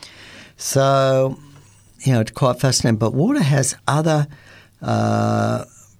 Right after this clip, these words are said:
properties. And so water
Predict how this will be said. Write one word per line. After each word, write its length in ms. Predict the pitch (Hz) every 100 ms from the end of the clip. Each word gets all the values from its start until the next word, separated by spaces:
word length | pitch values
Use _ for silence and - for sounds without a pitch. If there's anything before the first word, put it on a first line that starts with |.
| _ -
properties. 720 | 127 135 127 98 - - - -
And 240 | 120 113
so 580 | - - 120 113 117 117 - - - _
water 680 | 117 127 180 220 - 98 143